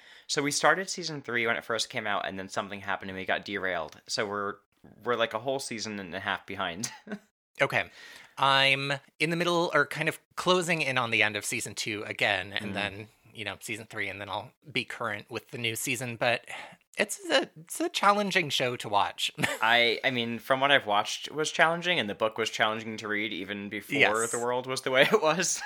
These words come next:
Speaker 1: <laughs>
Speaker 2: Yes.
Speaker 1: So I can only imagine. I remember the day it premiered, my younger sister texted me.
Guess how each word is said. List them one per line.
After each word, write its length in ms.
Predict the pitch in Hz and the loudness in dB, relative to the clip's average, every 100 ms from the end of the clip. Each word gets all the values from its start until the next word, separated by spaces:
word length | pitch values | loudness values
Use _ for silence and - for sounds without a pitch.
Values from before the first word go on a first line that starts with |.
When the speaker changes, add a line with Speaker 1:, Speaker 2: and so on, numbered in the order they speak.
| - | -8
Speaker 1:
<laughs> 100 | 214 | -8
Speaker 2:
Yes. 420 | 120 120 95 78 | 4 6 6 2
Speaker 1:
So 340 | - - - | -4 -4 2
I 60 | 135 | 4
can 140 | 139 | 4
only 160 | 135 127 | 2 2
imagine. 380 | 113 107 110 101 | 2 2 0 0
I 100 | - | 4
remember 300 | 139 143 151 151 | 6 6 4 4
the 340 | 139 123 117 | 4 4 4
day 180 | 123 127 | 4 2
it 100 | - | 0
premiered, 520 | 131 110 101 98 - - - | -4 0 0 -2 -4 -14 -2
my 180 | 113 | 4
younger 300 | 113 120 117 | 4 4 2
sister 420 | 123 113 - 110 107 | -2 -6 -6 -4 -4
texted 500 | - 107 - 95 - | -2 -2 -2 -12 -6
me. 260 | 92 135 | -4 -4